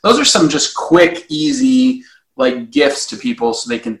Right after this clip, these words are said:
think through what it might look like to do remote work.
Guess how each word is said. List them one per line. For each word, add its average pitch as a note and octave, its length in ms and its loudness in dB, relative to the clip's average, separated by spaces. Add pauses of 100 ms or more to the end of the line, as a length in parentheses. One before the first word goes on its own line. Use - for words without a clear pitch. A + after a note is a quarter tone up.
think C3+ 240 -2
through A#2 720 -4
what B2 160 0
it A#2 80 -4
might A2+ 220 -2
look A#2 180 -4
like G#2+ 180 -4
to - 200 -8
do A#2 220 -6
remote G#2+ 340 -6
work. - 320 -8